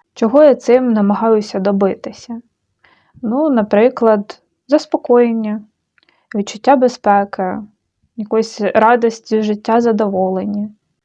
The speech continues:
І наступним кроком буде, е, знайти відповідь на питання, де і коли я навчився чи навчилася того, що для того, аби заспокоїтись, треба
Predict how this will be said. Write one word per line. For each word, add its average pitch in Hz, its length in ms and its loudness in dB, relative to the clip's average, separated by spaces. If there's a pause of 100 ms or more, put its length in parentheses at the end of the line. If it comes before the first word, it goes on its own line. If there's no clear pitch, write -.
(160)
І 214 260 2
наступним 220 500 0
кроком 220 420 0
буде, 202 600 4
е, 190 260 4
знайти 202 340 0
відповідь 214 440 -2
на 208 80 -2
питання, 196 640 0 (400)
де 214 400 2
і 208 80 -2
коли 226 520 2 (240)
я 202 260 2
навчився 190 680 -2
чи 202 180 -4
навчилася 226 760 2
того, 208 400 2
що 190 360 -4 (360)
для 190 160 0
того, 185 580 2
аби 185 220 2
заспокоїтись, 247 840 -2
треба 214 600 0